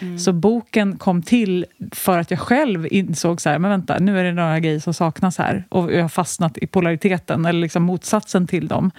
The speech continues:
Speaker 2: Så vad är det jag behöver? Jo, det är tacksamhet, det är acceptans, det är tillit, det är självmedkänsla och det är glädje.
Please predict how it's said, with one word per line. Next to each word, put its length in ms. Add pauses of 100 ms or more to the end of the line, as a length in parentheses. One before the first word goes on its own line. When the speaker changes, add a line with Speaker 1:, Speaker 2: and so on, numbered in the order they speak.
(380)
Speaker 2:
Så 160
vad 100
är 140
det 60
jag 100
behöver? 520
Jo, 400 (680)
det 180
är 40
tacksamhet, 840 (240)
det 80
är 40
acceptans, 800 (200)
det 120
är 60
tillit, 720
det 160
är 40
självmedkänsla 960
och 180
det 80
är 60
glädje. 440